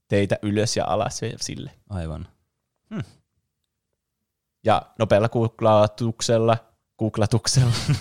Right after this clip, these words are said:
Speaker 1: <laughs> se oli ehkä ollut jotkut arcade-peli alun perin, se Adventure Island,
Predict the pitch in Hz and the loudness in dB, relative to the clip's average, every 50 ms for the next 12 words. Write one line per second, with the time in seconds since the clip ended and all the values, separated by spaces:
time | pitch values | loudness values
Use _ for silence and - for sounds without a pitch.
0 | - 190 - 127 117 - - - - - - - - - - - - - - 110 | 4 2 4 2 -2 -2 -2 -2 -2 -4 -6 -16 -14 -14 -16 -16 -4 0 2 2
1 | 107 107 104 - - - - _ _ _ _ _ _ _ _ _ _ _ _ - | 4 2 0 0 -4 -8 -20 _ _ _ _ _ _ _ _ _ _ _ _ -6
2 | 123 117 - - 143 113 117 135 131 127 131 120 117 - - 131 - - 131 135 | -6 -4 0 2 4 4 4 4 4 2 0 -2 -4 -6 -4 -4 -2 0 0 0
3 | 123 120 - - 101 95 95 90 - 92 87 95 98 85 - 95 98 95 95 87 | 0 0 0 0 0 0 0 -2 -2 -4 -4 -4 -4 -2 -2 0 -2 -2 -2 -4
4 | 80 - 92 - - 90 - - 95 101 - - 90 71 87 - 95 90 87 71 | -6 -6 -4 -2 -2 -2 -2 -2 -4 -8 -6 -8 -8 -8 -8 -8 -8 -8 -6 -6
5 | - - - - - - | -6 -6 -8 -8 -8 -10